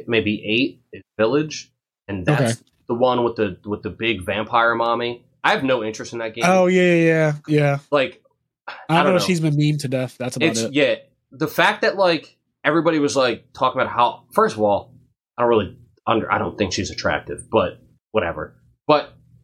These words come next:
Speaker 1: I don't know. I just have no interest. Like, I've seen gameplay of it, and I was like, "I, I don't know." Like,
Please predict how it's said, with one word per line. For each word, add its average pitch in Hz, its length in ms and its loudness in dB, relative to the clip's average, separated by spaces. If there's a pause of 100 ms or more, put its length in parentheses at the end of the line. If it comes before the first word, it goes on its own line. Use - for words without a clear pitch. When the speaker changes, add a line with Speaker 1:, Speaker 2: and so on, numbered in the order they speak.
(260)
Speaker 1:
I - 80 2
don't 147 100 0
know. 110 120 0
I 160 140 4
just 196 160 -2
have 196 120 2
no 123 200 2
interest. 98 320 -8
Like, 107 200 -2 (220)
I've 160 160 0
seen 190 260 0
gameplay 151 400 2
of 139 180 2
it, 135 140 2
and 117 80 -6
I 113 40 0
was 107 120 -2
like, 98 100 -8
"I, 107 200 -4
I 98 40 -4
don't 80 140 -12
know." 71 220 -16
Like, 92 240 -14